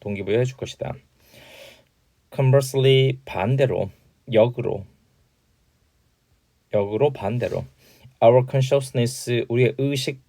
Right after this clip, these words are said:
또한 역시 has a significant impact, 가지게 될 거래. 상당한 영향을 가지게 될 거래. 그러니까 우리의 의식 또한,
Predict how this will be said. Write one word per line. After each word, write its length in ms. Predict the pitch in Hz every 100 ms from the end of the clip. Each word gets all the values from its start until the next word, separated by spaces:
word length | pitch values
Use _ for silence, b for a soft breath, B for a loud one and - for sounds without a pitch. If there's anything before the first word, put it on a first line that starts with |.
| _
또한 360 | 151 139 120 90
역시 480 | 95 - - 113 - b b b b _ -
has 320 | 131 127 123
a 60 | 127
significant 840 | 127 - 151 143 131 - 143 131
impact, 680 | - 107 - 104 - - 92
가지게 300 | - 107 120
될 180 | 117 110
거래. 260 | 107 92 - b b
상당한 840 | - - 160 160 147 147 151 151 - 127
영향을 840 | 117 120 131 135 131 143 156 165
가지게 300 | 123 101 101
될 180 | 110 104
거래. 340 | - - - 131 _ _ _ _ _ _ _ _ -
그러니까 180 | - 123
우리의 240 | 143 156 156
의식 320 | 131 131 -
또한, 540 | 135 113 87 104 139